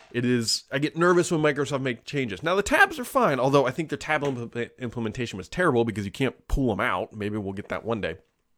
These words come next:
But the landing page of File Explorer looks like it's gonna be changing, and I'm nervous about how it's gonna change. So in theory, they could do it smart and bring, like, Office three sixty-five content and whatever else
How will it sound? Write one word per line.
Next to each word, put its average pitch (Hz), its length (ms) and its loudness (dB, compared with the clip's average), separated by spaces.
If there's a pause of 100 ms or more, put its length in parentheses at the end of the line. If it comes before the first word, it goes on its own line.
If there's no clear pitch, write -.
(400)
But 139 220 2 (420)
the 151 100 8
landing 202 420 2
page 147 400 -2 (460)
of 123 340 2 (400)
File 160 220 6
Explorer 147 280 4
looks 156 220 2
like 160 100 2
it's 139 80 -4
gonna 139 160 -2
be 117 80 0
changing, 175 640 0
and 151 100 -2
I'm 147 460 0
nervous 196 500 6
about 165 260 2
how 160 180 4
it's 147 120 -2
gonna 139 200 -4
change. 113 400 -4
So 147 260 4 (140)
in 156 180 -4
theory, 262 400 -2
they 170 160 0
could 151 160 0
do 143 100 2
it 175 120 0
smart 147 340 -2
and 131 80 -4
bring, 127 160 -4
like, 120 160 -2
Office 127 320 0
three 139 160 -4
sixty-five 127 560 -6
content 120 400 -8
and 110 120 -8
whatever 123 420 0
else 127 280 2